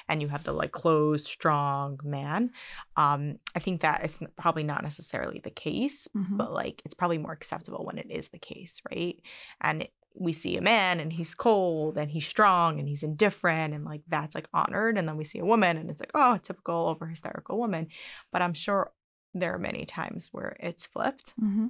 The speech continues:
Speaker 2: I mean, you know, the, it's, it's funny 'cause the image that I have of, like, an anxiously attached woman is just, like, a woman who's always, like, chasing her husband.
Speaker 1: Right.
Speaker 2: And the husband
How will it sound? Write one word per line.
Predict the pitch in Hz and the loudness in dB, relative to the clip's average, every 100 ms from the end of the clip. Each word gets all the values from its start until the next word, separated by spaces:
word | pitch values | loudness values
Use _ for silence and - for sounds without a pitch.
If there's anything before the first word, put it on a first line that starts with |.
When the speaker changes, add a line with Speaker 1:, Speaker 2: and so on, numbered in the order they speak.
| - _ _ - | -4 _ _ 2
Speaker 2:
I | |
mean, | 254 | 4
you | 262 | 6
know, | 247 | 6
the, | 240 - | 4 2
it's, | 214 - | 0 -2
it's | - - | -2 0
funny | 240 233 | 2 2
'cause | - 196 - 226 | 0 -4 -4 -2
the | - | 2
image | 226 262 | 6 8
that | 220 | 6
I | 196 | 4
have | 170 | 0
of, | 175 170 | 0 -2
like, | 165 | 0
an | 170 | 0
anxiously | 175 - 185 - | 0 -4 -6 -6
attached | 160 160 143 - | -4 -4 -6 -2
woman | 170 202 | 0 2
is | 208 - | 2 2
just, | 170 - | -4 -4
like, | 170 170 | -4 -2
a | 156 | 0
woman | 180 269 | 2 2
who's | 208 | 2
always, | - 185 | 0 -4
like, | 151 | -6
chasing | - 156 147 - | -6 -6 -6 -8
her | - | -6
husband. | 185 - - - 208 - | -6 -6 -6 -8 -8 -6
Speaker 1:
Right. | 208 196 | 0 4
Speaker 2:
And | 185 208 | 6 8
the | |
husband | 185 180 208 226 | 6 4 2 2